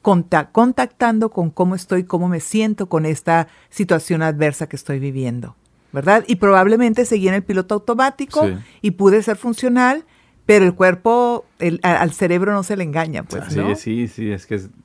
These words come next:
Speaker 2: todo, todo, no quiero decir que se regresa, ¿no? Pero en verdad es... No podemos estar constantemente guardando cosas abajo de la alfombra como si nada sucediera, porque todo eso va a salir, como dices, o sea,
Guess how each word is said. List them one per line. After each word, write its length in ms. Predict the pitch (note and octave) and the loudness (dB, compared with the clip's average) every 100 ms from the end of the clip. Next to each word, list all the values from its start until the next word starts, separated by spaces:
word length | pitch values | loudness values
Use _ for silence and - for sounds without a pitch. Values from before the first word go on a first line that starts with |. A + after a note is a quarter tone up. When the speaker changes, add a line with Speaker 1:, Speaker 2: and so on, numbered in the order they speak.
| _ - - - | _ -20 -14 -4
Speaker 2:
todo, 320 | A#2 B2+ A#2+ | -2 -2 -2
todo, 360 | A2 A2+ A#2 - | -2 -2 -4 -8
no 200 | A#2 C3+ | -4 -2
quiero 160 | E3+ E3 | 0 -2
decir 180 | B2+ B2+ | -2 -4
que 100 | C#3 | -2
se 140 | C3+ | 0
regresa, 420 | G#2+ G2 A2 A2 | 0 0 -2 -2
¿no? 180 | G#2 G#2 | -4 -4
Pero 140 | A2+ G#2+ | -4 -2
en 80 | |
verdad 300 | G#2 G#2+ A2+ | 0 2 2
es... 260 | B2 A#2+ - _ _ _ _ _ _ _ _ _ - | 2 -2 -8 _ _ _ _ _ _ _ _ _ 0
No 240 | B2 B2 | 2 2
podemos 340 | C#3+ C#3 C#3 | 2 4 2
estar 240 | A2 A2+ G#2+ | 0 0 0
constantemente 600 | A2 A2 G#2 A2 G#2 A2 | 0 -2 0 0 0 -2
guardando 380 | G2+ G2 G2+ G2 | -4 -4 -4 -2
cosas 240 | G#2 F#2+ | -4 -2
abajo 220 | F#2 F2+ | -6 -4
de 40 | G2+ | -4
la 60 | F#2 | -4
alfombra 360 | G2 F#2 G2 | -4 -4 -4
como 220 | G2 F#2+ | -6 -6
si 100 | G2 | -6
nada 220 | F#2 F2+ F2+ | -4 -6 -8
sucediera, 420 | F2+ F2+ F#2 F#2 | -10 -8 -8 -8
porque 160 | G2+ | -8
todo 160 | - D3+ | -2 0
eso 160 | D3+ D3+ | 0 0
va 80 | |
a 40 | D3 | 0
salir, 280 | D3+ C3+ E3 | 0 -2 0
como 240 | B2+ G2+ | 0 0
dices, 180 | A2+ A#2 | 0 2
o 80 | G2+ | 2
sea, 240 | G2 F#2 | 0 -2